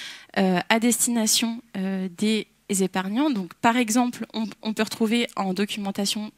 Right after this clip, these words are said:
précontractuelle, euh, des éléments inspirés de Prips, hein, donc, euh, les, euh, les, euh, kids, euh, donc les, les opérateurs qui vendront des, euh, produits labellisés P E P P devront fournir,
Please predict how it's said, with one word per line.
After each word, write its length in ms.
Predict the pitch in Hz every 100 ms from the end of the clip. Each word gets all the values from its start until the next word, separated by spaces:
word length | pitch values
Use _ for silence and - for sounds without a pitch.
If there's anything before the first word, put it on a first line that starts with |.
| -
précontractuelle, 1120 | - 240 233 - 208 - 196 - 202 208 220 - - - - - 185
euh, 100 | 185
des 240 | 208 208
éléments 320 | 220 208 214 202
inspirés 360 | - 202 185
de 80 | 175
Prips, 380 | - 349 - 285
hein, 100 | 349 -
donc, 380 | 214 190 190 -
euh, 340 | 185 175 170 170
les, 300 | 202 190 185
euh, 180 | 170 165
les, 380 | - 185 180 175
euh, 120 | 170
kids, 440 | - - 320 233 185 - - - - -
euh, 760 | 185 175 175 175 180 175 180
donc 400 | 175 190 185 - -
les, 680 | 190 190 180 175 175 175 165
les 200 | 175 185
opérateurs 640 | 220 254 233 233 247 233
qui 220 | - 220 190
vendront 520 | 190 202 196 220 226 185
des, 400 | 175 190 190 -
euh, 80 | 180
produits 500 | 170 - 214 190 214 -
labellisés 720 | 180 202 202 220 220 196 226
P 380 | - _ 208 208
E 40 |
P 160 | 196 208
P 160 | 233 190
devront 340 | 214 196 214
fournir, 520 | - 202 208 208 208